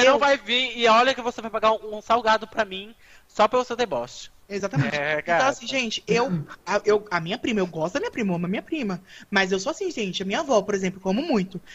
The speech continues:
Speaker 1: Tem dia que eu quero ver minha avó, mas tem dia que eu não quero que a minha avó fale comigo. Eu sou assim.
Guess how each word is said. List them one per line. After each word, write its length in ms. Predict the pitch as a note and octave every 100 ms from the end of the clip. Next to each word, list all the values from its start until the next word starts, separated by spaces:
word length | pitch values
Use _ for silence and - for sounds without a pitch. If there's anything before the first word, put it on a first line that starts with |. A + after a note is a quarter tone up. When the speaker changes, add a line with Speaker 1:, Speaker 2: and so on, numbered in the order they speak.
| -
Speaker 1:
Tem 100 | B3
dia 140 | A3+ G#3+
que 60 |
eu 40 | C4
quero 200 | D4+ C#4+
ver 80 | D4+
minha 100 | G4+
avó, 200 | B3+ B3
mas 120 | G3
tem 120 | G#3+
dia 120 | F#3+
que 60 | G#3
eu 40 |
não 60 | C4
quero 140 | B3+
que 60 | B3+
a 20 |
minha 80 | A#3+
avó 100 | G#3+
fale 220 | A3 F#3+
comigo. 460 | G#3 G4+ F#4 C4 F#3 - - -
Eu 100 | G3+
sou 180 | - C4
assim. 380 | F4+ B3+ F#3+